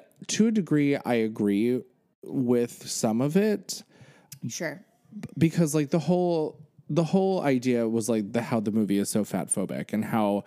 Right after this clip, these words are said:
Speaker 2: Mm.
Speaker 1: how could a normal sized man write and direct and tell that story?
Speaker 2: Mm.
Speaker 1: You know, like, Brendan Fraser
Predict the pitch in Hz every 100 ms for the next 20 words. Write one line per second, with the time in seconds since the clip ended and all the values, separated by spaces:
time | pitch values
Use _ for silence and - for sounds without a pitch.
0 | - 180 165 147 143 - - 160 151 156
1 | - 156 127 117 110 - - 123 113 110
2 | 131 135 127 135 127 117 - 120 107 95
3 | 92 95 98 - - 110 107 98 87 82
4 | 98 101 _ _ - 110 117 110 104 -
5 | 117 110 107 104 92 92 - - - 120
6 | 113 - 107 95 92 87 - - 92 85
7 | - 110 - 175 170 151 175 - 123 101
8 | 90 95 - 104 104 104 127 120 123 117